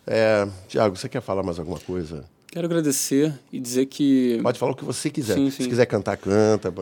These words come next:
Speaker 2: Não, é legal porque qua-, a gente quase não falou sobre, por exemplo, teatro, de fato, teatro,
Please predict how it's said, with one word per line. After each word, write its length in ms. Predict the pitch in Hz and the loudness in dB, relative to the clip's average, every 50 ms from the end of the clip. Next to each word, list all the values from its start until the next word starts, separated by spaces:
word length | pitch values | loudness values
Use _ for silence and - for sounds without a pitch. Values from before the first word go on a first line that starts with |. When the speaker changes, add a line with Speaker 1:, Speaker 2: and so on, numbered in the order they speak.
| 90 - _ _ _ _ _ 117 101 | -10 -10 _ _ _ _ _ -12 -6
Speaker 2:
Não, 160 | 226 233 226 | -4 -4 -2
é 80 | 220 - | 0 2
legal 280 | 208 208 190 208 220 214 | 2 2 4 4 4 4
porque 140 | 220 - 214 | 2 0 0
qua-, 180 | 220 - 220 208 | 2 2 2 4
a 60 | 214 | 2
gente 200 | 202 196 208 - | 0 0 -4 -2
quase 320 | - - 202 208 214 190 208 | 0 2 2 2 2 0 -2
não 120 | 208 208 | -2 -4
falou 380 | 202 - 214 196 175 165 170 160 | -2 0 0 2 2 2 0 0
sobre, 240 | - 160 147 151 135 | -2 -6 -6 -4 -4
por 80 | 139 | -4
exemplo, 260 | 131 - 139 131 135 | -4 -4 -4 -4 -6
teatro, 600 | 131 - - - 147 135 127 135 139 135 - 135 120 | -6 -2 2 4 4 6 6 4 2 0 -4 -8 -8
de 120 | - - | -8 -8
fato, 540 | - - 135 123 127 127 127 - 127 120 - - | 0 2 2 4 4 2 -2 -6 -8 -10 -10 -10
teatro, 520 | - - 135 120 120 127 - 131 123 117 | -6 -2 0 0 0 0 0 -2 -2 -2